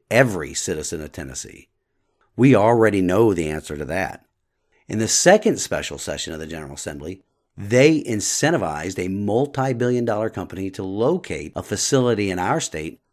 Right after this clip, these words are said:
by giving them nearly a billion dollars of our sweat equity, taxpayer funds. Then, when these lawmakers get into the third special session,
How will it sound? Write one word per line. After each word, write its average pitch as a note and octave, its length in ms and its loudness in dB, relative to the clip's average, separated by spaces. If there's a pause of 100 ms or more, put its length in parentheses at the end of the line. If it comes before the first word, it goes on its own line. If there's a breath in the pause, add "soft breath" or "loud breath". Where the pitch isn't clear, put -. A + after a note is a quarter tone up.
(260)
by A2 160 0
giving A#2 380 2
them A2 240 0
nearly A2 320 0
a G2+ 100 0
billion G#2+ 540 0
dollars F2 480 -4 (140)
of G2+ 180 -8 (200)
our G2+ 720 0
sweat F2+ 420 -6
equity, C#2 540 -10 (460)
taxpayer F#2 640 -2
funds. - 480 -18 (640)
Then, E3 260 4
when A#2+ 100 2
these A#2 180 0
lawmakers A#2 540 2
get G#2+ 140 0
into G#2 220 -2
the F2 140 -8
third F3 500 0
special C#2+ 400 -8
session, F#2 420 -8